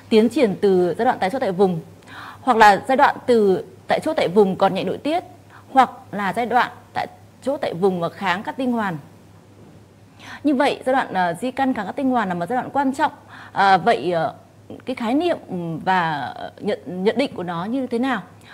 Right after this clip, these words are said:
Trước hết là bệnh nhân phải có bằng chứng về di căn. Thứ hai, bệnh nhân phải có bằng chứng về kháng các tinh hoàn.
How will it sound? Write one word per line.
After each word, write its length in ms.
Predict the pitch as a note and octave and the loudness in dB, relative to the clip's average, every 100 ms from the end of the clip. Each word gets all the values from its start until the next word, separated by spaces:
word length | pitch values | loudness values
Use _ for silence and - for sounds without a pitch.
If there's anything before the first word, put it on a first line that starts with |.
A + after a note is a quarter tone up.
| - | -8
Trước 100 | G4+ | -4
hết 320 | E4+ F#4 F#4+ | 2 2 2
là 80 | G#3+ | -2
bệnh 160 | E3+ E3 | -4 -4
nhân 120 | A#3 | -4
phải 100 | F#3 | -6
có 120 | - | -6
bằng 260 | F#3+ G#3+ E3+ | -2 -2 -2
chứng 180 | F#3 B3+ | -2 0
về 120 | - | 0
di 120 | A#3+ | 0
căn. 240 | - C4 A#3 - - - - - | 0 -2 -2 -12 -20 -20 -20 -8
Thứ 120 | C4 | -2
hai, 360 | C4 D#4+ D#4 D4 | 0 0 -2 -4
bệnh 160 | G#3+ B3 | -4 -2
nhân 140 | A#3+ | -2
phải 120 | F#3+ | -4
có 380 | F3+ F3 F3+ B3+ - - - | -2 -2 0 -4 -10 -18 -4
bằng 160 | A3+ A3 | -2 0
chứng 320 | A3 C4 F4+ | 0 0 -2
về 140 | A#3 G3 | -2 -4
kháng 260 | - G#3+ | -4 -10
các 140 | A#3+ D#4 | -10 -2
tinh 140 | C#4 | 0
hoàn. 220 | C4+ A3+ | 0 -2